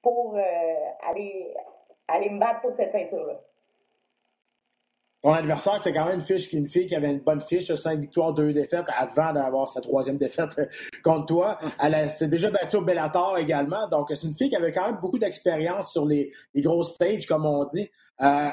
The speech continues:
Speaker 2: parle-nous un peu comment le combat s'est déroulé, parce que on a vu vraiment, on a vu la finition, qui était une belle clé de bras, une belle clinique de jiu-jitsu brésilien à la fin. Mais au premier round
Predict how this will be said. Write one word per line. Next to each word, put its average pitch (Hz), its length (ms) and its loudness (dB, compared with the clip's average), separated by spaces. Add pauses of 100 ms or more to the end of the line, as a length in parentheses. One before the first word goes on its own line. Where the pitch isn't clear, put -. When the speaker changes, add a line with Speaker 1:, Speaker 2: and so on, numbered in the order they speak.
(240)
Speaker 2:
parle-nous 208 240 2
un 262 100 -2
peu 254 120 -4
comment 190 240 0
le 165 80 0
combat 160 300 0
s'est 170 140 -4
déroulé, 165 400 0
parce 143 220 -6
que 165 220 2 (220)
on 151 120 2
a 156 60 2
vu 175 160 -2
vraiment, 190 340 -2
on 165 80 0
a 156 60 0
vu 160 80 -2
la 160 120 0
finition, 170 520 -2
qui 160 80 -4
était 151 140 2
une 143 120 -4 (400)
belle 180 140 8
clé 175 160 -2
de 151 60 -4
bras, 165 160 2
une 160 80 -4
belle 170 180 0
clinique 175 480 -2 (300)
de 151 100 4
jiu-jitsu 147 300 -2
brésilien 165 360 2
à 160 60 -2
la 151 140 0
fin. 208 300 -2
Mais 170 120 0
au 170 100 4
premier 196 320 0
round 226 320 -2